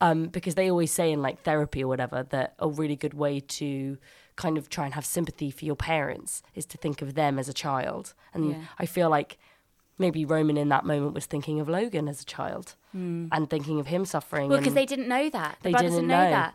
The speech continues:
Speaker 1: They didn't
Speaker 2: And that's
Speaker 1: know.
Speaker 2: what I really liked about Ewan going up is like, no, this is the guy who has got his identity, that they, has a shared history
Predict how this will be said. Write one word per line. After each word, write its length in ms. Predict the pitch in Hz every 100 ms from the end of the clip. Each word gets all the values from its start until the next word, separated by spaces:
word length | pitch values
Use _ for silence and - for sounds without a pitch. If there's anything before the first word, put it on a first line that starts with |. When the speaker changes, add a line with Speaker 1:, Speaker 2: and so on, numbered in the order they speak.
| -
Speaker 1:
They 140 | 156
didn't 120 | 160 247
Speaker 2:
And 80 |
that's 180 | 262 160
Speaker 1:
know. 60 | 147
Speaker 2:
what 80 | 247
I 60 |
really 200 | 254 254
liked 300 | 240 233 -
about 200 | 226 202
Ewan 220 | 202 208 208
going 220 | 226 254
up 120 | 233
is 80 | 214
like, 140 | 214
no, 180 | 254 247
this 220 | 254 262
is 120 | 269 254
the 80 |
guy 320 | 247 233 214 196
who 260 | 185 202
has 200 | 180 196
got 160 | - -
his 100 | 185
identity, 760 | 185 190 208 208 - 190 185 - - - - -
that 180 | 226 -
they, 160 | 214 -
has 240 | 202 208
a 40 | 196
shared 640 | - 240 214 214 208 190
history 760 | - 226 - - 170 113 -